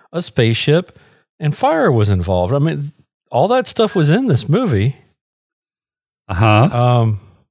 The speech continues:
Speaker 1: now, y-, you did get me a little confused when you said no women. Um, and, and I'm like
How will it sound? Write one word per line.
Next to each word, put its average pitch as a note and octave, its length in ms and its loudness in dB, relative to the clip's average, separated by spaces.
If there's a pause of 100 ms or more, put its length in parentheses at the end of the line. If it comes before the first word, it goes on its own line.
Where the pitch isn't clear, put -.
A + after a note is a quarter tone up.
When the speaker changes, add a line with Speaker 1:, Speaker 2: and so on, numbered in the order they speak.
(1400)
Speaker 1:
now, E3+ 240 4
y-, F#2 260 -12
you D#3+ 380 0
did A3+ 260 0
get G#3+ 160 -4
me F#3 100 2
a F3 60 4
little F#3+ 240 2
confused D#3+ 580 0
when A#2+ 140 2
you A#2 100 2
said C#3+ 280 2
no A#2+ 260 4
women. G2 540 0 (400)
Um, G#2 560 2
and, A2+ 320 0 (100)
and A#2+ 160 2
I'm A#2+ 120 2
like A#2+ 280 2